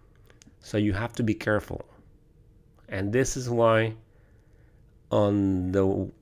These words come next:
labs that I have been at, when you have a P E A plate, people circle the P E A. That way you're aware that while you grow there, you might not be able to test it right away. You might have to sub it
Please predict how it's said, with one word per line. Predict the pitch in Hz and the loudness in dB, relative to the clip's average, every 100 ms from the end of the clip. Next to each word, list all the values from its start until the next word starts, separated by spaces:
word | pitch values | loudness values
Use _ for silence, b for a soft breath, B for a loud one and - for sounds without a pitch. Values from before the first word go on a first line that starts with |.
| _ - | _ -6
labs | 104 101 120 127 | 0 2 2 2
that | 131 | -2
I | 127 | 0
have | 117 101 | 0 -2
been | 110 127 | -2 -2
at, | 143 160 - b b b b b - - | -2 -4 -12 b b b b b -20 -10
when | 117 117 117 110 104 | -2 2 4 4 2
you | 113 | 2
have | 120 117 | 2 0
a | 113 | -2
P | - 147 143 | -2 -2 0
E | 147 | 0
A | 139 | -2
plate, | - 143 139 | -2 -2 0
people | 127 117 110 | -2 -2 -2
circle | - 123 117 92 85 B B B - - - - - | 0 -2 -2 -6 -6 B B B -14 -20 -20 -20 -6
the | 101 | -6
P | - 123 110 98 | -2 -2 -2 -2
E | |
A. | 90 82 - - - - - - - - - | -2 -4 -10 -12 -10 -12 -14 -16 -20 -20 -8
That | 110 110 110 | -2 -2 0
way | 117 | 0
you're | 117 113 | 0 2
aware | 110 98 104 113 131 - - - b b b b b - - - _ _ - | 2 4 4 4 2 -4 -18 -20 b b b b b -20 -20 -20 _ _ -8
that | 95 101 95 101 | 0 2 2 0
while | 107 104 101 | -2 0 2
you | 101 | 2
grow | 92 113 123 | 2 4 6
there, | 123 127 131 | 8 6 6
you | 123 104 | 4 2
might | 104 107 | 2 2
not | 117 110 | 2 2
be | 107 | 0
able | 110 110 110 | 2 0 -2
to | - | -2
test | 117 107 - | -4 -4 -6
it | |
right | 95 107 | -6 -4
away. | 107 104 98 | -2 -2 -4
You | 95 | -4
might | 95 98 | -6 -4
have | 110 | -6
to | 104 | -8
sub | - 107 | -4 0
it | 87 | 0